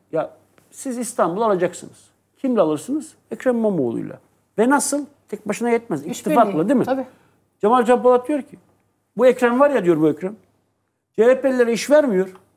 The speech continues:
Speaker 1: C H P'liler iş bulabilmek için İYİ Parti kılığına girip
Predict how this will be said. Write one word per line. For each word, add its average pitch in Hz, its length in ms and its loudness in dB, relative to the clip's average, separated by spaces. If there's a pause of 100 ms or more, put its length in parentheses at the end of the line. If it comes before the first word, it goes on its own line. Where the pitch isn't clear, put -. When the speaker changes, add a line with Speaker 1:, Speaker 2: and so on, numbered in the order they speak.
(680)
Speaker 1:
C 233 180 6
H 285 100 4
P'liler 269 400 0 (520)
iş 247 200 -4
bulabilmek 262 440 0
için 226 180 -10
İYİ 277 200 4
Parti 226 240 0
kılığına 269 340 2
girip 262 240 -4